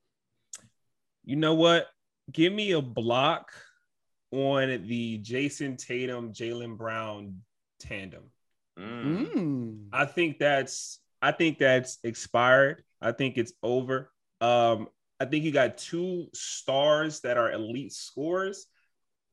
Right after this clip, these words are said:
Speaker 1: that can't coexist right now. And I don't know what point guard that you could bring in that brings the best out of both of them. And that, that's, that's kinda sad to me, but I don't know if that Celtics team, you know, construct, like, they have to flip.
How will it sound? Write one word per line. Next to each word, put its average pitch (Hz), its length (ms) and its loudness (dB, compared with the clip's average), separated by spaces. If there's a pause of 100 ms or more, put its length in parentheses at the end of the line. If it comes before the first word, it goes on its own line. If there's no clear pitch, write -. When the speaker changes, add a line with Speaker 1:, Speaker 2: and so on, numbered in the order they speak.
Speaker 1:
that 127 220 2
can't 170 340 -4
coexist 147 760 -4
right 156 240 0
now. 160 220 0
And 143 80 0
I 156 60 2
don't 160 160 -4
know 151 120 -2
what 127 380 -2
point 156 260 -6
guard 123 220 2
that 117 180 -6
you 143 60 -8
could 117 180 -6
bring 131 260 -6
in 143 280 -6 (640)
that 131 280 0 (360)
brings 151 260 0
the 131 100 -2
best 139 400 0
out 127 180 2
of 107 180 -6
both 127 280 -4
of 98 120 -16
them. 98 160 -12 (300)
And 123 160 -4
that, 143 260 6
that's, 156 320 4
that's 151 280 4
kinda 151 220 4
sad 160 380 2
to 131 80 -10
me, 117 180 -8
but 113 320 2 (760)
I 147 80 2
don't 254 160 2
know 254 180 4
if 247 80 -2
that 214 160 4
Celtics 208 440 -4
team, 170 400 0
you 160 100 -2
know, 165 160 2
construct, 165 380 -2
like, 143 160 4
they 202 120 4
have 302 180 0
to 156 80 0
flip. 180 340 -2